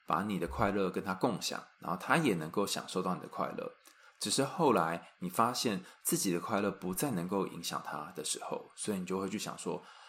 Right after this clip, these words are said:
，“啊，如果我的快乐还是与他有关就好了。”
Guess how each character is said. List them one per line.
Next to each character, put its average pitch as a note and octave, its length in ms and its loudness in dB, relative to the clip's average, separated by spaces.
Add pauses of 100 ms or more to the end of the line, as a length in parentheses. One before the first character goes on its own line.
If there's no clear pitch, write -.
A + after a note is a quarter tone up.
(140)
，“啊， - 400 -2
如 G2+ 160 2
果 G2+ 80 4
我 F2+ 80 4
的 E2 60 4
快 F#2+ 180 0
乐 F#2+ 100 4
还 E2 140 -2
是 F2+ 140 -2
与 D2 80 -4
他 F#2 120 -6
有 E2+ 140 -2
关 E2+ 180 -2
就 E2+ 120 -4
好 E2 80 -8
了。” - 80 -8